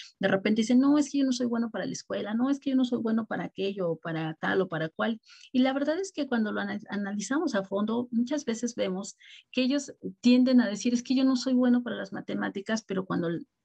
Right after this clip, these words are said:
tienen a alguien que se las explica así con calma, de manera didáctica, y aprenden los conceptos y dicen, "Ay, no, no, no es que no fuera, este, malo, lo que pasa es que no le entendía,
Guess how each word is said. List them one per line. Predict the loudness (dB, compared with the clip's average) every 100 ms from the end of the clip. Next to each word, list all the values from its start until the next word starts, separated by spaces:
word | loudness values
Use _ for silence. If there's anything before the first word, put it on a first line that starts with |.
| _
tienen | 2 6 4 2
a | -6 -4
alguien | -4 -4 -8
que | -10
se | -10
las | -8 -8
explica | -12 -8 -2 -2 0 0 -2 -8 -20 -20 _
así | -4 -2 -2 0
con | 0 2
calma, | 2 2 2 2 4 4 2
de | 2
manera | 0 0 0 -2
didáctica, | -2 -2 0 -2 -4 -8 -6 -4
y | -4
aprenden | -6 -4 0 4 4 4
los | -2
conceptos | -10 -10 -10 -8 -4 2
y |
dicen, | 2 4
"Ay, | 2 0 -4
no, | -4 -6 -12 -8
no, | -6 -4
no |
es | -6 0
que |
no | 2 2
fuera, | 2 2 2 -2 -18 -10 -2
este, | -2 2 4
malo, | 4 4 2 0
lo | 0
que | 0
pasa | -4 -4
es | 0
que | 2
no | 4 4
le | 4
entendía, | 2 2 -2 -2 -2